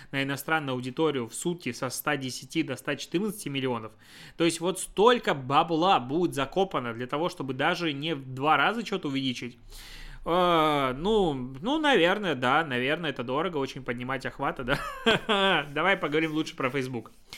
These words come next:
Facebook показал, э, так, не та новость. Вот, надзорный совет Facebook, в который входит двадцать представителей бизнеса, журналистики, политики и общественные деятели, планирует получить доступ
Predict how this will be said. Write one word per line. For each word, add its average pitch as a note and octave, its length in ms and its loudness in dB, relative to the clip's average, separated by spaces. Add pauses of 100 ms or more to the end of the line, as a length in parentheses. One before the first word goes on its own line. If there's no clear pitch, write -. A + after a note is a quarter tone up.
(320)
Facebook F#3 340 2
показал, F3+ 580 2 (100)
э, C3+ 560 -2
так, C#3 200 0 (920)
не D#3 160 -6
та B2 220 0
новость. G#3+ 420 -4 (540)
Вот, E3+ 360 2
надзорный D#3 500 0
совет F3 340 0
Facebook, D3 600 -2
в - 40 -20
который D3+ 320 -2
входит D3+ 280 0
двадцать D3 280 -4
представителей C#3 440 -4
бизнеса, D3 420 -6
журналистики, C3 540 -8
политики D3 420 -4
и B2+ 80 -2
общественные C#3 440 -6
деятели, C3+ 500 -4 (320)
планирует E3 380 0
получить C3+ 400 -4
доступ D#3+ 400 -2